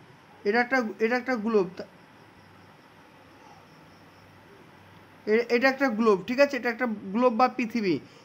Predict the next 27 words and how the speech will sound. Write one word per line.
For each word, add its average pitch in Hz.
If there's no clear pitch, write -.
এবার 254
কি 294
হচ্ছে 226
যে 202
উত্তর 254
দক্ষিণ, 285
উত্তর 240
দক্ষিণে 269
এই, 240
এই 247
যে 240
এই 247
বর-, 240
এইভাবে 214
উত্তর 233
দক্ষিণে 262
এইভাবে 240
যেগুলো 240
বিস্তার 220
লাভ 226
করছে 220
এগুলোকে 233
কী 226
বলা 214
হয়? 233
লংগিটিউশনাল 208
হয়। 156